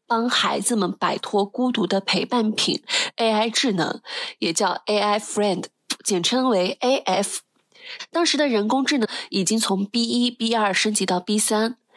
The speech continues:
那克拉拉是B二里面最高级的那一款。它能够观察到人的情绪，能够体察到人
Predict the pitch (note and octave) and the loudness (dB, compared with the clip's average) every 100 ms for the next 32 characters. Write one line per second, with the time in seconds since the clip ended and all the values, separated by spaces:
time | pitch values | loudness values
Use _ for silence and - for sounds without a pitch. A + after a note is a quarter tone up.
0 | - - - A3+ - B3+ B3+ B3+ B3+ B3 | -20 -12 -2 -2 0 2 2 4 2 2
1 | A3 G3 A#3+ B3+ A#3 G3+ F#3+ F#3 F#3 F#3+ | 0 0 0 2 2 2 0 0 0 0
2 | A3+ G#3 A3 B3 A3+ F#3 F#3+ F#3 F3+ - | 0 0 0 2 2 2 2 2 0 0
3 | E3+ - _ _ - - - - D#4+ C4+ | -2 -4 _ _ -8 -4 -2 0 0 2
4 | C4 C4 C#4 C4+ G#3 G#3 G3 F3 F#3+ - | 0 0 0 0 0 2 2 2 0 0
5 | - E3+ F3 - A#3+ - - - G#3 G#3+ | 0 2 2 2 0 -2 -8 -6 -2 0
6 | B3 - F3+ F3+ F3+ G#3 F#3 F#3 F3 | 0 0 0 0 2 2 2 2 0